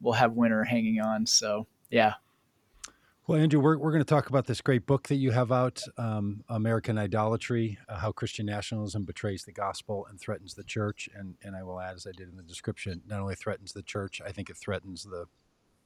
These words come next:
Speaker 2: civic life of the American <laughs> enterprise. It's really a, really a problem. Uh, but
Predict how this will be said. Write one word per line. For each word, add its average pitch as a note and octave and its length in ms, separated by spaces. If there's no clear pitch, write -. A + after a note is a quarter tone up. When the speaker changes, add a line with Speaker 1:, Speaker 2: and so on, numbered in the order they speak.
Speaker 2:
civic F#2+ 400
life F#2 500
of F#2 200
the F#2+ 60
American F#2 580
<laughs> - 100
enterprise. G#2+ 720
It's - 120
really D3 280
a, G#2+ 100
really C3 260
a G#2 100
problem. A2+ 360
Uh, D#3 260
but D#3+ 180